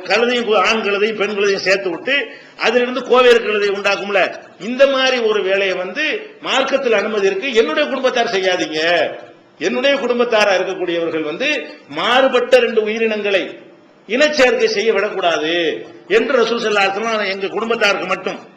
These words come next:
என்னுடைய குடும்பத்தார் வந்து இந்த வேலையை மூணே செய்யக்கூடாது, மூ-, ஜக்காத்து சாப்பிடக்கூடாதுன்னாங்க. ஒழு செய்யும் போது முழுமையாக நீங்கள் கூடுதலாக என்ன செய்யணும்? கழுவுறதை கட்டளையாக்குனாங்க.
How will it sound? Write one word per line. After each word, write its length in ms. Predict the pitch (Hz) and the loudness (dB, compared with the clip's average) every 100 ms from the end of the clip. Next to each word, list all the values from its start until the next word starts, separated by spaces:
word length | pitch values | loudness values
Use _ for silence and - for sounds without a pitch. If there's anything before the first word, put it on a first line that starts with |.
| - - | -20 -4
என்னுடைய 440 | 165 233 269 254 | -2 0 4 6
குடும்பத்தார் 580 | 233 220 226 220 208 196 | 6 2 0 -2 0 0
வந்து 380 | 175 175 262 285 | 0 -2 -2 -2
இந்த 200 | 220 208 | -2 -2
வேலையை 300 | 196 208 220 | 0 2 2
மூணே 280 | 190 220 220 | 0 -2 -2
செய்யக்கூடாது, 540 | 175 185 180 175 170 | -2 -2 0 0 0
மூ-, 340 | 180 170 175 160 - - | -2 -6 -6 -6 -10 -4
ஜக்காத்து 400 | 170 202 208 190 | -2 2 0 2
சாப்பிடக்கூடாதுன்னாங்க. 880 | 185 180 175 170 175 170 170 185 262 240 - - - | 0 2 0 2 2 2 -2 0 0 -2 -8 -20 -14
ஒழு 280 | 143 202 262 | 0 2 2
செய்யும் 300 | - 226 208 | 0 -2 -2
போது 260 | 202 202 196 | -2 0 0
முழுமையாக 560 | 185 240 247 233 214 196 | -2 -2 0 2 0 -2
நீங்கள் 340 | 196 185 185 | -4 -6 -4
கூடுதலாக 420 | 220 220 214 196 | -2 0 2 0
என்ன 100 | 190 | -2
செய்யணும்? 360 | 180 196 196 185 | -4 -4 -2 -4
கழுவுறதை 380 | 180 196 185 180 | -2 -2 -2 -2
கட்டளையாக்குனாங்க. 800 | 165 190 185 175 165 165 165 | -4 0 2 0 -2 -6 -2